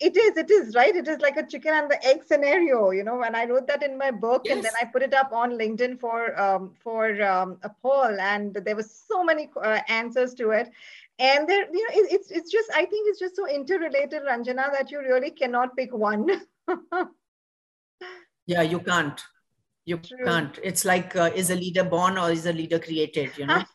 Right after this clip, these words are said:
Speaker 1: <laughs>
Speaker 2: It's an
Speaker 1: Very
Speaker 2: endless
Speaker 1: right, very
Speaker 2: statement,
Speaker 1: right.
Speaker 2: endless debate,
Speaker 1: Endless
Speaker 2: right?
Speaker 1: debate,
Speaker 2: Yeah, you're
Speaker 1: exactly.
Speaker 2: right. The culture.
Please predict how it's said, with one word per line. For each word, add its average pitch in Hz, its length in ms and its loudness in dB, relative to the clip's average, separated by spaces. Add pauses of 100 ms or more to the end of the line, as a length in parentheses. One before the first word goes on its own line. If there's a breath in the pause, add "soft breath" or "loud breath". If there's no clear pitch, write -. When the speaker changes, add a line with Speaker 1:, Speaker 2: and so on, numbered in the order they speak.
(160)
Speaker 1:
<laughs> - 280 -18
Speaker 2:
It's 185 220 -12
an 165 160 -8 (240)
Speaker 1:
Very 226 200 4
Speaker 2:
endless 233 380 6
Speaker 1:
right, - 80 -6
very 190 140 2
Speaker 2:
statement, 185 360 -4
Speaker 1:
right. 165 120 -4
Speaker 2:
endless 175 440 0
debate, 175 220 -6
Speaker 1:
Endless 160 380 -2
Speaker 2:
right? 165 140 -2
Speaker 1:
debate, 190 200 -2
Speaker 2:
Yeah, 202 120 -4
you're 214 180 -2
Speaker 1:
exactly. 202 420 -10
Speaker 2:
right. - 300 -4 (360 soft breath)
The 170 100 -4
culture. 185 580 -8